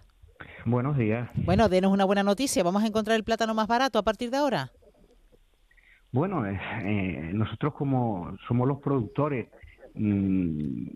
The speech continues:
Speaker 1: tengo que decirles que nosotros de esos cuatro euros que está por ahí en los mercados, pues no está, a nosotros no nos está llegando ni un tercio de esas cantidades, con lo cual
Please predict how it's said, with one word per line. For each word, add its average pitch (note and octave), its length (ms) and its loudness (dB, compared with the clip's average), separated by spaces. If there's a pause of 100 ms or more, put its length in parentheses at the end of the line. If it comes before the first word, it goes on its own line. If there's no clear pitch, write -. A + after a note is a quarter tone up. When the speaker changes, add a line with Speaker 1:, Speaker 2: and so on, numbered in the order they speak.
(1120)
Speaker 1:
tengo C3+ 500 2
que C3 180 0
decirles A#2+ 560 2
que B2 120 -4
nosotros A#2 580 0
de B2 280 4
esos D3+ 280 -4
cuatro C#3+ 320 0
euros D#3+ 380 2
que - 160 -6
está G#2+ 220 -2
por A#2 180 0
ahí B2 100 4
en B2 80 4
los C3 80 2
mercados, C3 520 0 (340)
pues A2+ 200 0
no C3+ 160 0
está, - 220 -4
a A2 100 0
nosotros A2+ 320 -4
no G#3+ 80 4
nos F#3 140 2
está A#2 200 0
llegando B2+ 520 2 (240)
ni A#2+ 140 4
un C3 160 2
tercio B2+ 400 0
de A2 60 2
esas - 180 -6
cantidades, A2 680 -2
con G#2 120 -4
lo G2+ 100 -2
cual C3 320 0